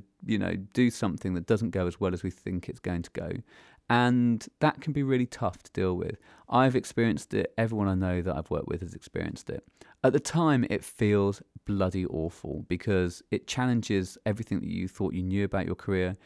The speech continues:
It challenges everything you thought you knew about your skills. And that can be quite a hard wake-up call.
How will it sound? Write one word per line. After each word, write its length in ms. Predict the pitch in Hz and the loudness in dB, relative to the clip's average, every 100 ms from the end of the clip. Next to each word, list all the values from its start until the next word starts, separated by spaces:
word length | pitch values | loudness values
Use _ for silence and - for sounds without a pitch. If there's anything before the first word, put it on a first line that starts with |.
| - - | -20 -10
It 120 | 87 | -6
challenges 560 | - 135 127 117 101 - 117 | 0 0 2 2 0 0 0
everything 340 | 117 110 87 | 0 -2 -4
you 60 | 92 | -4
thought 240 | - 98 | -4 -4
you 120 | 98 | -2
knew 180 | 98 98 | 0 0
about 260 | 92 92 - | 0 -2 -4
your 120 | 85 | -6
skills. 680 | - - 117 104 87 - - _ - - - | -8 -2 2 2 0 -8 -16 _ -20 -12 0
And 160 | 117 | 4
that 160 | 165 - | 4 2
can 140 | 123 | -4
be 80 | 110 | -4
quite 280 | - 104 92 | -2 -2 -2
a 40 | |
hard 440 | 85 101 92 87 - _ | -2 0 0 0 -6 _
wake-up 420 | 98 98 - - - | 0 0 0 -8 -10
call. 320 | - 78 | -8 -8